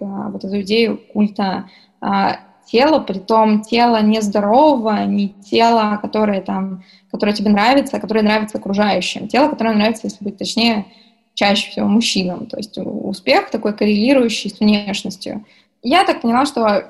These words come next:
для себя, что это вообще абсолютно неверно. Не то, что поняла, я прям осознала эту истину, она у меня в голове.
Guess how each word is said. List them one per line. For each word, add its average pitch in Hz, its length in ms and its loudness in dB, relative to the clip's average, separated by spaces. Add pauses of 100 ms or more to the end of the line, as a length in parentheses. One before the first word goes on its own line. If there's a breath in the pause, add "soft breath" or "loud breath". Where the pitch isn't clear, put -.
для 214 300 0
себя, 214 380 2
что 214 140 -4
это 220 140 -2
вообще 220 420 2
абсолютно 247 960 4
неверно. 214 1120 4
Не 214 120 2
то, 269 140 4
что 285 140 -2
поняла, 214 420 2
я 185 200 -2
прям 202 220 -2
осознала 220 540 2
эту 185 160 -4
истину, 220 540 0
она 202 180 -2
у 202 40 -2
меня 208 140 2
в 196 120 -2
голове. 214 560 4